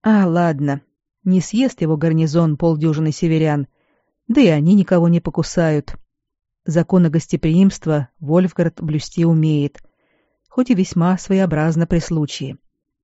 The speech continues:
Например, попрощаться с хозяином и уехать, перестав быть гостем, а потом вернуться с другой стороны и напасть на усадьбу. Это вероломством не считается.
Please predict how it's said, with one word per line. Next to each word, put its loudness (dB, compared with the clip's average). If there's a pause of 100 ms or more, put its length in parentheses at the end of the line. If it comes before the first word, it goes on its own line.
(360)
Например, 4 (440)
попрощаться 0
с -8
хозяином 0 (140)
и 2
уехать, 0 (340)
перестав 0
быть -2
гостем, 0 (840)
а -2
потом 4
вернуться 2
с -4
другой 2
стороны 4 (280)
и 2
напасть 2
на 0
усадьбу. -4 (520)
Это 0
вероломством 2
не 2
считается. -6